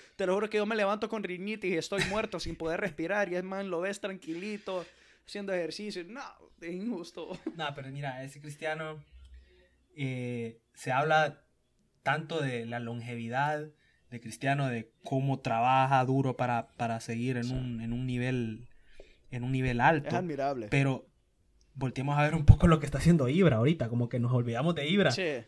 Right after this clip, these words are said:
Speaker 2: Treinta y nueve
Speaker 1: Sí.
Speaker 2: años Ibra. Y está siendo el
Speaker 1: Sí.
Speaker 2: delantero del Milan y,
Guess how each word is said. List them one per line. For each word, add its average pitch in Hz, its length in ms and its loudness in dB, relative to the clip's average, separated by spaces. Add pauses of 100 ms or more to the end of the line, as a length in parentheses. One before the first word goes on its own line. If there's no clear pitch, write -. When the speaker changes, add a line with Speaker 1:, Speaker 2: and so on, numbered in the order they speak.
(140)
Speaker 2:
Treinta 151 520 8
y 139 100 8
nueve 135 340 8
Speaker 1:
Sí. 165 60 8
Speaker 2:
años 175 280 4
Ibra. 135 360 2 (440)
Y 139 140 -4
está 135 220 2
siendo 160 260 -2
el 170 80 0
Speaker 1:
Sí. 156 40 -4
Speaker 2:
delantero 135 360 0
del 156 160 4
Milan 156 500 2
y, 113 360 -6